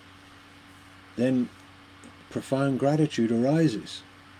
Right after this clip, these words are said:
which motivates you to generate a purpose. I now see there are people sleeping, there are people suffering, there are people dreaming.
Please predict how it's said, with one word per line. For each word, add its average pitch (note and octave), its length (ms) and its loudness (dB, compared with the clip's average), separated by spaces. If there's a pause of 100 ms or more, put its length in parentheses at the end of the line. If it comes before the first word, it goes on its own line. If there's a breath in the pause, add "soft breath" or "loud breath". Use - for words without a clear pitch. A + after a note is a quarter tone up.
(800)
which G2+ 180 -6
motivates A2+ 720 4
you G2+ 180 0
to G2+ 140 -6
generate G2+ 480 -6
a G#2+ 60 -6
purpose. D#3+ 640 -6 (2250)
I G#2 120 -8
now C#3 340 4
see A#2 280 0
there A#2 220 0
are A2+ 60 -2
people A#2+ 400 -4
sleeping, G#2+ 520 -4 (120)
there A2 180 -4
are A2 40 -2
people A#2 360 -4
suffering, F#2+ 560 -6
there G#2 140 -8
are G#2+ 60 -8
people A2 360 -4
dreaming. G#2+ 480 -2